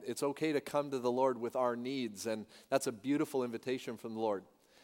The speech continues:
Today we come to the fifth petition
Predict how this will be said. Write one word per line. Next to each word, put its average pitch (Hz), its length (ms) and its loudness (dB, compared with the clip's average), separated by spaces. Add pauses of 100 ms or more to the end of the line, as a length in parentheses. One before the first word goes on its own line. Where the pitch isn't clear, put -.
(200)
Today 147 200 8
we 208 140 6
come 180 220 4
to 170 80 2
the 139 120 2
fifth - 600 4
petition 131 640 -2